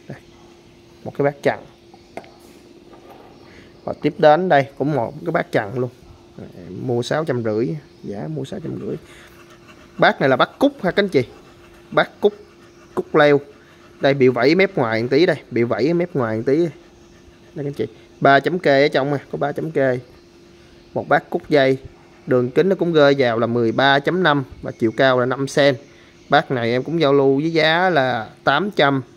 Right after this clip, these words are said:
năm mươi ngàn, bao ship đến các anh chị và cô bác ha. Đây,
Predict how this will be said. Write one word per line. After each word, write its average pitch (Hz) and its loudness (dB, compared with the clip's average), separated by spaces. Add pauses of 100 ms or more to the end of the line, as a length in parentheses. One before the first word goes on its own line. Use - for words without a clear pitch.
năm 135 0
mươi 131 -4
ngàn, 113 -2 (120)
bao 139 -2
ship - -8
đến 165 2
các 175 0
anh 160 -2
chị 117 -2
và 113 -4
cô 131 -2
bác 151 -4
ha. 151 -4 (540)
Đây, 139 0